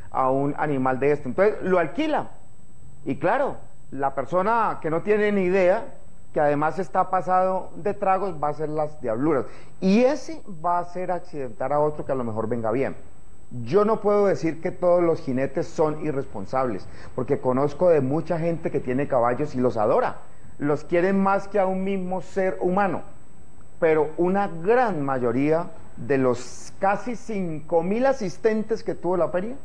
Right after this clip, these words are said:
dejaron mucho que desear. Y esto no es un tema de las asociaciones protectoras de los animales, ni de los enemigos de la cabalgata, como algunos nos llaman. No, esto es un tema de amor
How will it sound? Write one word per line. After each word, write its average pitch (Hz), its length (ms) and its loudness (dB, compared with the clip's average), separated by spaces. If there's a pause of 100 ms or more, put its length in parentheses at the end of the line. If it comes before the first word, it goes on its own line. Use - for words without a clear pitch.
(800)
dejaron 139 640 2
mucho 151 360 -2
que 139 80 -2
desear. 117 560 0 (280)
Y 202 160 4
esto 233 300 2
no 240 120 0
es 226 120 -2
un 226 120 -4
tema 226 400 2
de 202 80 0
las 156 380 -4 (120)
asociaciones 143 760 -2
protectoras 139 640 -2
de 147 80 2
los 131 180 0
animales, 113 540 -2 (640)
ni 160 160 2
de 165 160 4
los 156 180 2
enemigos 147 460 2
de 185 80 0
la 156 160 0
cabalgata, 131 500 0
como 139 180 -4
algunos 127 360 -2
nos 123 200 -2
llaman. 131 340 0 (420)
No, 135 320 0 (220)
esto 143 280 -2
es 180 160 2
un 180 140 -4
tema 175 400 0
de 131 300 2
amor 131 560 2